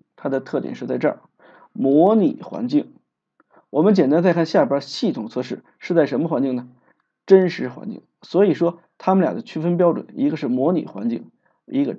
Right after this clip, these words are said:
真实环境。测的对象呢，还是整个软件它的所有功能以及性能是否与用户预期达到了一致。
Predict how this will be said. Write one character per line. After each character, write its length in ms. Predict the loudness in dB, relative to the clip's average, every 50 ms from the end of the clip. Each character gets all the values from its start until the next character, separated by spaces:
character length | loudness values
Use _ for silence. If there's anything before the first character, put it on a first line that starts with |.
| -12 _ _
真 220 | 0 2 2 2
实 160 | 0 -4 -8 -12
环 200 | -12 -12 -12 -14
境。 140 | -14 -14 -18 _ _ _ _ _ _ _ _ _ _ -18 -18 -18 _ _ _ _ -20 -20 -20 -20 _ _
测 180 | 0 4 6
的 100 | 6 8
对 140 | 8 6 6
象 220 | 8 8 8 8
呢， 180 | 6 4 0 -6 -14 _ _
还 160 | -16 -8 -4
是 120 | -2 -2
整 140 | -2 -2 -2
个 80 | 0 0
软 180 | 0 0 0
件 240 | 0 0 0 -2 -4 -10 _ _ _
它 120 | -8 -6
的 140 | -6 -4 -6
所 320 | -8 -8 -4 0 2 2
有 140 | 2 2 0
功 240 | -2 -2 -2 -2 0
能 220 | 0 -2 -4 -6 -12 _ _ _ _ _ _ _
以 140 | -8 -8
及 120 | -6 -6 -6
性 240 | -4 -2 -2 -2 -2
能 200 | -4 -8 -10 -14 _ _ _ _ _ _ _ _ _ _
是 280 | -20 -8 -4 -2 -2 0
否 180 | 0 -2 -2
与 120 | -2 -4 -2
用 160 | 0 0 0 0
户 160 | 0 0 0
预 120 | 0 0
期 260 | -2 -4 -6 -8 -8 -12 _ _ _ _ _ _ _
达 120 | -4 -2
到 120 | 0 0
了 100 | 0 0
一 120 | -2 -4 -4
致。 220 | -6 -8 -8 -10